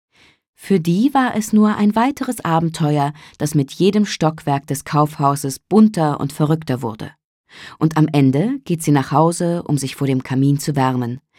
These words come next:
ihr leckeres Butterbrot zu essen und Tee zu trinken.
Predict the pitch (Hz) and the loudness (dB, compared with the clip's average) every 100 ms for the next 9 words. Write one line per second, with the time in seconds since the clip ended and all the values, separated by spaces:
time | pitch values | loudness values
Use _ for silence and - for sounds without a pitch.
0 | - - - 156 139 - 135 135 - 220 | -20 -20 0 2 2 -2 -8 -6 -4 -2
1 | 226 - 175 165 160 151 147 147 147 _ | -4 -2 -6 -4 -2 -2 -2 -4 -4 _
2 | _ 254 220 - 147 - 117 - 117 _ | _ -6 -4 -2 -2 -4 -10 -8 -10 _